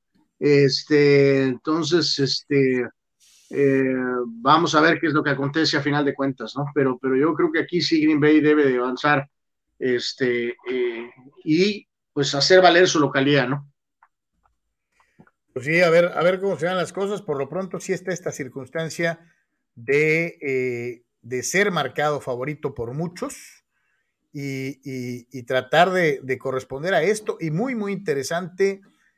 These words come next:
Speaker 2: qué va a pasar si gana Rodgers, si se va a quedar o no se va a quedar en el equipo de los Packers, ¿no? Eh, eh, ya todo el mundo lo estamos acomodando en nuestros equipos.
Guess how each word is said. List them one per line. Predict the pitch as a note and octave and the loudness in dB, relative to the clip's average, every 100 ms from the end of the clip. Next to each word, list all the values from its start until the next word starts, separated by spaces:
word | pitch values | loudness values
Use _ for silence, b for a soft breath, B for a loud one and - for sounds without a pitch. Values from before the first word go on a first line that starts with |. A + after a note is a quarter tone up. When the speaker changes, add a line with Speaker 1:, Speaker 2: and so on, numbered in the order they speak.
| _ | _
Speaker 2:
qué | - D#3+ | -4 0
va | G#3+ | 0
a | A3 | 0
pasar | E3+ - E3 E3 F3 F3 _ _ _ | -2 -2 -2 -2 -4 -8 _ _ _
si | - - - C#3+ C3 | -14 -12 -10 -10 -2
gana | D#3 A#3+ B3 | 0 0 0
Rodgers, | C#3 B2+ C3 B2+ B2 - - | -4 -4 -6 -8 -10 -14 -16
si | - | -12
se | C3 C#3 | -8 -4
va | D3 | -2
a | A3 - | -2 -4
quedar | D3+ D3 E3+ | -6 -2 -4
o | C#3 | -4
no | D#3+ | -10
se | - | -8
va | C3+ E3 | -8 -6
a | |
quedar | - A2 A#2+ A#2 - _ _ _ _ _ - | -6 -6 -6 -8 -14 _ _ _ _ _ -12
en | B2 | -8
el | A#2 | -8
equipo | A#2 A#2+ D#3 C#3+ | -8 -8 -8 -6
de | A#2+ | -8
los | F#2+ | -8
Packers, | - A#2+ - A2 - | -10 -10 -10 -14 -16
¿no? | - A2+ A#2 | -20 -18 -14
Eh, | A2+ G#2+ - | -14 -14 -10
eh, | A2 G#2 G2+ G#2+ | -10 -10 -12 2
ya | D3 D3 | 2 6
todo | E3+ | 6
el | D3+ | 6
mundo | D#3+ E3 | 4 2
lo | C#3 | 0
estamos | - E3+ E3+ | -2 -4 -4
acomodando | B2+ B2 B2 D3 E3 D3+ | -8 -8 -4 -4 -4 -6
en | |
nuestros | B2 - A#2+ | -10 -12 -12
equipos. | A#2+ A2+ F#3+ G#3 G3 | -12 -8 -6 -4 -4